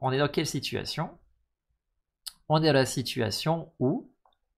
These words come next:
euh, pourquoi est-ce qu'il est mis, euh, hop, hop, hop, hop, hop, hop, voilà. On est dans la situation où, pour le moment, c'est toujours pas sur Eloi. Vous voyez, le, le dossier, il y est pas. Mais par contre, vous avez fait une pull request qui dit, « Est-ce que tu peux m'ajouter ? »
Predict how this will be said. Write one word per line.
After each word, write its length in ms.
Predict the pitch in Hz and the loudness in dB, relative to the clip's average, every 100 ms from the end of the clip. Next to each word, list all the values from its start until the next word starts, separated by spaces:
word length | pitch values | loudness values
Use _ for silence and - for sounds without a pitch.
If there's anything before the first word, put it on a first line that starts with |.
| - 117 | -10 -6
euh, 240 | 101 107 | -4 -4
pourquoi 300 | - - 202 | -6 -6 -6
est-ce 180 | 185 - | -6 -8
qu'il 100 | 135 | -8
est 40 | |
mis, 380 | 127 131 135 139 | -8 -8 -10 -10
euh, 360 | 143 143 117 120 - | -14 -14 -14 -14 -14
hop, 0 | |
hop, 200 | 196 - | -16 -14
hop, 80 | 123 | -14
hop, 100 | 170 - | -14 -14
hop, 80 | - | -12
hop, 200 | 226 - - | -12 -12 -10
voilà. 280 | 135 117 - - - - - | -6 -6 -8 -18 -20 -6 2
On 120 | 170 | 6
est 80 | 185 | 8
dans 80 | |
la 60 | 175 | 8
situation 400 | 170 185 180 202 | 4 2 4 2
où, 160 | 156 131 | 0 0
pour 160 | 190 | 2
le 100 | 208 | 4
moment, 220 | 175 196 | 2 0
c'est 220 | 202 120 - | -2 -4 -4
toujours 300 | 226 202 - | -2 0 2
pas 140 | 226 | 2
sur 220 | - 156 | 2 0
Eloi. 400 | 147 170 165 - - | 2 0 -2 -6 -20
Vous 60 | - - | -12 0
voyez, 340 | 139 190 139 | 2 4 4
le, 160 | 127 127 | 2 0
le 200 | 123 117 | 0 0
dossier, 360 | 123 - 202 | 0 2 2
il 140 | 147 123 | 2 2
y 140 | 139 | 2
est 60 | 139 | 2
pas. 360 | 135 127 - _ - - - | 2 2 0 _ -20 -8 -2
Mais 80 | 123 | 0
par 160 | 120 | 0
contre, 280 | 208 214 - | -4 -8 -8
vous 160 | 131 135 | 0 2
avez 140 | 120 | 2
fait 360 | - 165 202 143 | 2 0 0 0
une 220 | 131 123 | -2 -2
pull 220 | 117 196 | 0 0
request 480 | 160 135 - 170 - | 2 0 -2 -2 -2
qui 100 | 127 | -4
dit, « 260 | 135 175 - | -2 -4 -2
Est-ce 200 | 170 - | -2 0
que 80 | 143 | -4
tu 140 | - | -2
peux 120 | 180 | -2
m'ajouter ? » 580 | 160 143 143 - 107 | 0 0 -2 -8 -12